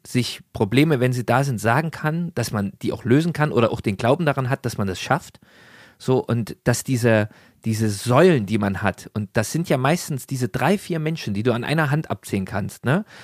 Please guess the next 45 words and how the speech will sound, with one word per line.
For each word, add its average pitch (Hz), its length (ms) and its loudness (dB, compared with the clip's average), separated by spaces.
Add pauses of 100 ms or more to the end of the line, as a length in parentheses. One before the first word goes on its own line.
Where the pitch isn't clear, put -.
(140)
Wo 127 100 2
du 131 80 6
sagst, 131 380 2
mit 117 200 -2
denen 156 240 4
gehst 151 240 2
du 151 60 0
durchs 123 240 0
Leben. 117 340 2
Das 98 160 -4
ist - 160 -10
deine 120 160 -2
Familie 156 560 0
und 127 160 -2
im 107 100 -4
besten 156 260 0
Falle 151 300 0 (300)
hast - 280 -2
du 180 80 2
so 139 140 -2
einen 127 80 0
Freund - 360 0
oder 120 160 2
so 117 100 0
eine 113 100 0
Freundin, 139 360 0
vielleicht 127 300 -2
hast 143 140 -4
du - 60 -2
auch - 120 -4
zwei, 139 440 -4
aber 120 180 2
meistens 143 440 0
ist - 180 0
es 139 100 -4
das, 92 260 -6
ne? 139 200 2 (400)
Das 127 180 0
sind 170 140 2
die 143 120 2
engsten 135 360 0
Leute 117 340 2
und 101 220 -2
ich - 120 -8
glaube, 143 380 4